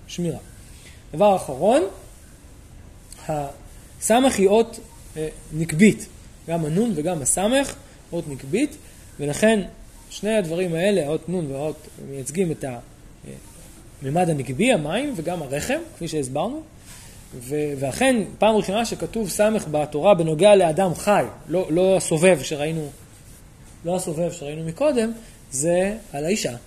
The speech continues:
"ויסגור בשר תחתנה".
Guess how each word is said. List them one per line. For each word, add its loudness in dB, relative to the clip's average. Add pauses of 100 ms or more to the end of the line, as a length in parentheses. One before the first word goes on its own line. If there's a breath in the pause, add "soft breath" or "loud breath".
(440)
"ויסגור 4
בשר 0 (720)
תחתנה". -4